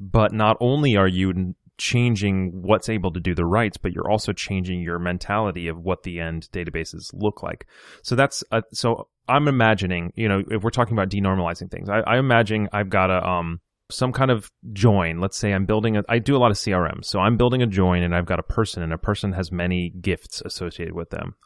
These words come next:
Um, and sometimes I need a person with a list of all their gifts. And sometimes I need a list of all the gifts in the table.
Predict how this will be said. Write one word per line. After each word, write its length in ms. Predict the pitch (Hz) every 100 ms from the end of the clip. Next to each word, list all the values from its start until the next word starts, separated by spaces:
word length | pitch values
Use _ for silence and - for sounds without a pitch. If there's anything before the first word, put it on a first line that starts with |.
| -
Um, 360 | 85 80 80 _ - - _
and 340 | 95 90 87 87
sometimes 560 | - 135 139 92 90
I 120 | 90
need 200 | 87 82
a 40 | 80
person 440 | - 117 - 131
with 140 | 110 90
a 20 |
list 240 | 90 -
of 60 | 92
all 100 | 90
their 100 | 92
gifts. 460 | - 80 - - -
And 120 | 95
sometimes 460 | - 131 101 87 87
I 80 | 87
need 160 | 90
a 60 | 87
list 200 | 87 -
of 120 | 85
all 100 | 87
the 80 | 90
gifts 240 | 92 -
in 60 | 90
the 80 | 87
table. 440 | 85 76 78 78